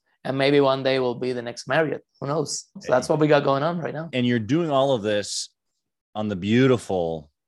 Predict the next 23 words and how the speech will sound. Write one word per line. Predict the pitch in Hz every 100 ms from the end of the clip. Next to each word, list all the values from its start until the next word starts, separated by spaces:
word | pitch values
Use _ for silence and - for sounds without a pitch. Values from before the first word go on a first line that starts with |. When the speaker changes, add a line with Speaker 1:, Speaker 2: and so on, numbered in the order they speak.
| _
Speaker 2:
Puerto | - 117 92
Rico. | 98 - 67 - _ _ _ _ _ _ -
Speaker 1:
That | 139 139 156
is | 143 -
correct. | 143 127 92 95
Yes. | 110 101 -
We | 123
are | 123 117
located | 120 139 151 147 143
in | 135
San | - 127 127
Juan, | 135 123 123 123
Puerto | 113 110 107
Rico, | 131 147 147 156 156 _ _ _ _ -
and | 131 131 127 123 120
we | - 127
are | 123 117 113 -
on | 135 139
the | 131
beach. | 120 147 160 - - -
All | 131
of | 143
our | 139 135 127